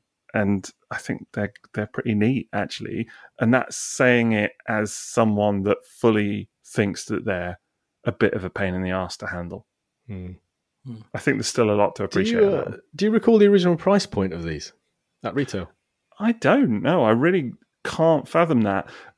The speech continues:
Speaker 1: Worth mentioning that now, I think that's generally go for nothing, don't they?
Speaker 3: Yeah. They're quite, uh, ubiquitous on eBay. They always have been, though, haven't they? Like, I remember
Speaker 1: Some of them, yeah.
Speaker 3: I think the Banzai-tron initially was really hard to get at first,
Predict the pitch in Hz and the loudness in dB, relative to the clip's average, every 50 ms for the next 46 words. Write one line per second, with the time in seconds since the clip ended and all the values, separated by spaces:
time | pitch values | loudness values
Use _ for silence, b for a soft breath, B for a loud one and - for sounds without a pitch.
0 | _ _ _ _ _ - 147 190 214 208 - 180 180 190 - - 135 120 113 110 | _ _ _ _ _ 4 6 6 6 4 4 2 0 0 0 0 2 2 2 2
1 | 107 98 107 117 127 151 156 127 104 92 101 104 107 104 - - _ _ - - | 2 2 2 2 2 2 2 0 0 2 2 0 0 -2 -6 -10 _ _ -14 -12
2 | - - 190 214 196 165 120 - - - - - _ _ _ - - - - - | -6 -4 -2 -2 -2 -4 -6 -8 -10 -12 -12 -12 _ _ _ -20 -20 -12 -10 -6
3 | - 120 156 165 117 104 - _ _ _ _ _ _ - - - 120 - - 107 | -4 -4 -4 -4 -6 -8 -10 _ _ _ _ _ _ -10 -6 -4 -4 -4 -2 -2
4 | 98 104 160 - - - 202 147 107 101 123 - - 131 110 104 98 - _ _ | -2 -2 -2 -2 0 0 0 2 2 0 0 0 0 0 0 -2 -4 -8 _ _
5 | - 127 110 104 104 104 107 - _ _ _ _ - 143 143 - - 175 165 156 | -10 -8 -6 -6 -6 -8 -10 -12 _ _ _ _ -4 -4 -2 0 2 2 2 2
6 | 135 - - 143 143 139 135 131 - 160 139 120 165 - - 127 - - 123 110 | 0 -2 -4 -4 -4 -2 -4 -4 -4 -4 -4 -2 -4 -4 -6 -6 -6 -6 -6 -6
7 | - - - - - - 139 131 127 135 127 139 143 139 123 117 107 107 - 165 | -8 -12 -20 -16 -8 -4 -2 -2 -2 -2 -2 -4 -4 -2 -2 -4 -6 -4 0 2
8 | 190 220 208 - - 175 175 - 131 113 113 110 107 127 143 143 117 110 110 110 | 2 4 4 2 2 0 0 0 -4 -6 -4 -6 -6 -4 -4 -6 -6 -8 -10 -12
9 | 113 - - 135 139 147 143 131 131 127 127 123 120 b b b b - - 202 | -10 -6 -4 -2 -2 -2 0 0 0 -2 -2 -4 -6 b b b b 0 2 4
10 | 190 156 117 117 113 110 117 127 123 117 107 151 208 196 165 147 185 196 196 175 | 4 6 4 4 4 2 4 4 2 2 2 2 2 2 2 4 4 4 4 2
11 | 165 156 143 - - 151 139 139 131 135 131 147 165 160 - - 131 131 123 120 | 2 0 0 0 0 -2 -2 -2 -2 -4 -2 -2 -2 -2 -2 -2 -2 -2 -2 -2
12 | 113 107 107 113 120 127 110 113 113 127 131 127 127 120 113 123 123 120 - - | -4 -6 -10 -8 -8 -6 -6 -4 -2 -2 0 0 0 0 0 -2 -2 -4 -4 -6
13 | 113 123 117 117 117 - _ _ _ _ _ _ _ _ _ _ _ _ - 147 | -6 -4 -4 -6 -8 -12 _ _ _ _ _ _ _ _ _ _ _ _ -2 -2
14 | 139 - - - 139 139 156 160 - - - | -2 -2 -2 0 0 0 0 -2 -4 -10 -18